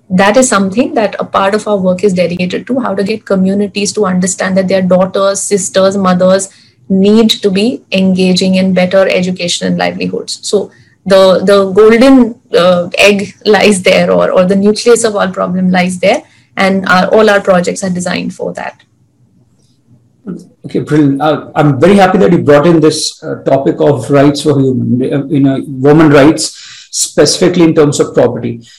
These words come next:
Speaker 2: Now, that's an excellent, uh, you know, topic. That could be a topic in itself when we are discussing. But, you know, you gave a very well-grounded reality, and I think that's one of the roots, is that the property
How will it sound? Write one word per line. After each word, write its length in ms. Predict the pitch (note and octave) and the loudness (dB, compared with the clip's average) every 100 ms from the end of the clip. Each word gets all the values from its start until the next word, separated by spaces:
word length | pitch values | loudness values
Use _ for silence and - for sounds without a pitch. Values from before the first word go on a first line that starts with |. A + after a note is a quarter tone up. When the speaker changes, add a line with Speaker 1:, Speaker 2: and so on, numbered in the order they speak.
| - | -6
Speaker 2:
Now, 420 | C3+ C3+ C3 - F#3+ | 0 0 0 -2 -2
that's 260 | D#3 F3 | 0 2
an 120 | G3 | 2
excellent, 640 | D3 - - E3 E3 D#3+ - | 0 -2 0 2 4 2 -2
uh, 400 | C#3+ B2 A#2+ A#2 | -2 0 0 0
you 80 | D#3 | 2
know, 140 | D3 | 4
topic. 260 | C#3+ C3+ D3+ | 4 4 6
That 200 | D3 C#3+ | 4 4
could 160 | D#3+ C3+ | 2 4
be 160 | D#3 | 6
a 400 | D3 C3+ B2 - - | 6 6 2 0 0
topic 420 | C3+ C3+ C#3 - - | 2 2 0 -2 -2
in 200 | C#3 C#3+ | 0 2
itself 480 | C#3 - E3 D#3 D3 | -2 2 2 2 2
when 180 | C#3+ | 0
we 100 | C3+ | 2
are 80 | C3+ | 0
discussing. 440 | A#2+ - C3 D3+ D#3+ - - - _ | -2 -8 -8 -6 -6 -10 -20 -20 _
But, 420 | D3 D#3+ - - - - | 0 2 0 -6 -16 -20
you 240 | E3+ F#3+ F#3+ | -8 0 4
know, 140 | F3 | 6
you 180 | D#3 D3+ | 6 6
gave 140 | E3+ E3+ | 6 6
a 80 | |
very 200 | D#3+ E3 | 6 6
well-grounded 640 | D#3+ D#3+ F3 D3 D#3 D#3 C#3+ | 6 6 4 2 2 2 0
reality, 340 | C3+ D3+ A3 | 0 0 0
and 100 | F#3 | 0
I 80 | D#3+ | 0
think 180 | F3+ D3+ | 0 0
that's 220 | D3 C#3+ | 0 0
one 120 | C#3+ | -2
of 80 | C#3+ | 0
the 140 | C#3+ | 0
roots, 240 | C3 C3 - | 0 -4 -2
is 240 | D#3 D3+ | -2 0
that 420 | E3 C#3+ - - | 2 0 0 -8
the 200 | B2+ C3+ | -4 -4
property 680 | - C#3+ C#3 F3 F3 D#3+ D#3 | 2 2 4 2 2 2 0